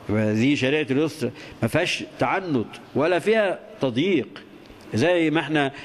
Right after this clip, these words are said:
بنقرأ كده في كتاب الله سبحانه وتعالى أن الله عز وجل بيّن في حال عدم وجود الإنسان،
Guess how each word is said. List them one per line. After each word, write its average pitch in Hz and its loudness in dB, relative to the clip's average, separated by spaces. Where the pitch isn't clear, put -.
بنقرأ 151 2
كده 160 2
في 131 0
كتاب 143 0
الله 147 0
سبحانه 139 2
وتعالى 147 0
أن 170 0
الله 156 2
عز 147 0
وجل 127 2
بيّن 139 2
في 135 0
حال 196 0
عدم 175 2
وجود 170 2
الإنسان، 175 2